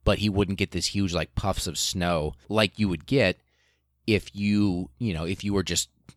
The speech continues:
s-, walking around in the old powder everywhere, just firing your gun off, you'd probably get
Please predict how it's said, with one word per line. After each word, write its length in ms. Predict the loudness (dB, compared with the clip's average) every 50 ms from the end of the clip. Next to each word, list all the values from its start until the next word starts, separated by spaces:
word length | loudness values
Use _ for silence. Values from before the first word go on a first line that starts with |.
| _ _ _ _ _ -8
s-, 140 | -8 -8 -8 -10 -14 -18 -12 -6
walking 280 | -4 -4 -2 -2 0 0
around 200 | 2 4 4 4
in 60 | 4
the 140 | 4 4 4
old 320 | 4 4 4 2 0 -4 -8 -12 -20 -20 -20 _ -6
powder 360 | -2 0 2 2 4 4 4
everywhere, 420 | 4 2 2 2 4 4 4 4 4
just 200 | 2 -2 -2 0
firing 280 | 0 2 2 2 2
your 100 | 0 0
gun 220 | 0 2 2 2 4
off, 200 | 2 2 2 0
you'd 140 | -2 0 2
probably 240 | 2 2 0 -2
get 220 | -2 -2 -2 -4